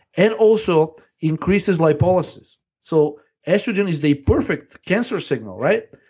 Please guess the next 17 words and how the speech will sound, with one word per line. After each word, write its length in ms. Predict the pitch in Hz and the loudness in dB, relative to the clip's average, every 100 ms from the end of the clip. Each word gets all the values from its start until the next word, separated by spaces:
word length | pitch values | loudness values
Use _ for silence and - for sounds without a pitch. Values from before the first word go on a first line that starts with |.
| _ | _
So, 460 | - 175 165 160 - | 0 4 4 0 -8
because 340 | 143 147 156 139 | -4 0 0 0
that 200 | 156 - | -4 -2
cancer 320 | 156 147 170 | -2 -2 -4
thrives 320 | - 135 127 | -2 -2 -2
on 80 | 147 | -4
fat. 320 | 214 269 - _ _ _ | -4 -4 -8 _ _ _
So 420 | - 170 170 - - | -4 0 0 -2 -4
at 160 | 165 165 | -4 -2
some 300 | - 247 - | -2 -2 0
point, 580 | 214 254 165 156 - _ | 0 0 -2 -4 -10 _
the, 340 | 139 156 151 151 | -4 -2 -2 -8
uh, 220 | 151 147 143 | -4 -2 0
as 200 | 147 135 151 | 0 -2 -2
Otto 260 | 185 208 | -2 -2
Warburg 460 | 175 139 202 170 139 | 0 2 2 2 -4
said, 420 | - 147 139 139 | -2 -2 -2 -4